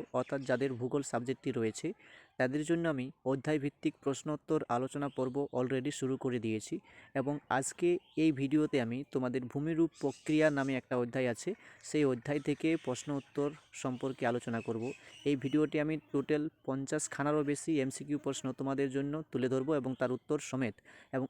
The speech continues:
এই প্রশ্নগুলি পর্ষদের নির্বাচিত সমস্ত গুরুত্বপূর্ণ এমসিকিউ বলে বিবেচিত। তাই ভিডিওটা স্কিপ না করে সকলকে শেষ পর্যন্ত দেখার অনুরোধ রইল, কারণ আমরা সবাই জানি যে আমাদের হাতে মাত্র গুনতির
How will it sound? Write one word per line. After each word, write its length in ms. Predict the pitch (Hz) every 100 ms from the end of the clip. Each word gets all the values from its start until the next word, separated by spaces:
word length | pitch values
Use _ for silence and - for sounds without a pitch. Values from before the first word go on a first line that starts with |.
| 156
এই 60 | 160
প্রশ্নগুলি 440 | - 151 165 165 165 -
পর্ষদের 360 | 135 - 156 156
নির্বাচিত 380 | 139 139 143 156 156 -
সমস্ত 280 | 135 143 156 127
গুরুত্বপূর্ণ 420 | 135 139 151 147 131
এমসিকিউ 400 | 127 151 - 151 165 - - 123
বলে 180 | 131 143 127
বিবেচিত। 400 | 123 127 - - 107 - - - _
তাই 160 | 147 143 147 127
ভিডিওটা 340 | 123 143 139 139
স্কিপ 220 | - 151 -
না 60 | 131 127
করে 140 | 143 -
সকলকে 320 | 127 135 123 143
শেষ 120 | 139 135 135
পর্যন্ত 300 | 131 143 135 127
দেখার 240 | 131 131
অনুরোধ 240 | 131 139 127 127
রইল, 200 | 123 151 - - - -
কারণ 240 | 156 147 143 180 -
আমরা 140 | 135 139
সবাই 200 | 151 165 151
জানি 160 | 120 131 139
যে 80 | 135 127
আমাদের 260 | 127 139 139
হাতে 220 | 127 - 156 143
মাত্র 240 | - 127 123 - - - - _ - 151 135 123
গুনতির 400 | 160 160 190